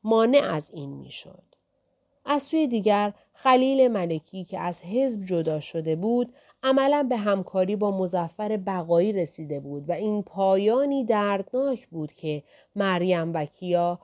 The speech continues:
حاضر نبودند به این سرنوشت تن بدهند. در روزهای درگیری خیابانی، با اطلاعاتی که سازمان مخفی و سازمان افسری حزب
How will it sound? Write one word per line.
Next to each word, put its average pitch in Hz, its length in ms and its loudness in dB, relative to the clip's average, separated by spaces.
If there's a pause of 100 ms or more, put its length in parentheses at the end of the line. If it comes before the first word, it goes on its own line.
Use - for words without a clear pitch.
(160)
حاضر 214 540 2
نبودند 175 760 -2
به 165 60 -6
این 156 160 -4
سرنوشت 147 840 -12
تن 143 320 -14
بدهند. 143 600 -20 (3250)
در 294 200 0
روزهای 269 560 0
درگیری 190 680 -2
خیابانی، 165 840 -6 (200)
با 214 100 2
اطلاعاتی 233 680 0
که 233 120 -6
سازمان 208 640 -2
مخفی 202 600 -4
و 180 120 -2
سازمان 170 540 0
افسری 180 720 -2
حزب 151 420 0